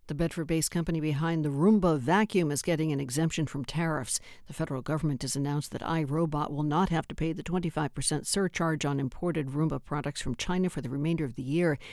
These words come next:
It is the second time it received an exemption since the Trump administration imposed the tariffs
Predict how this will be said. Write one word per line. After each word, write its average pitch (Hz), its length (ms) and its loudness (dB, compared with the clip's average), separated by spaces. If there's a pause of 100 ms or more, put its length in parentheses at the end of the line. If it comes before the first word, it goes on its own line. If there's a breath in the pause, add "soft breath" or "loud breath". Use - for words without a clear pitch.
(180 loud breath)
It - 120 -6
is 147 140 -2
the 151 100 -2
second 214 420 2
time 143 180 0
it 135 100 -2
received 139 360 -2
an 135 80 -2
exemption 156 560 0
since 139 240 -2
the - 80 -14
Trump 190 260 0
administration 139 640 -2
imposed 208 420 0
the 135 80 -8
tariffs 143 440 -4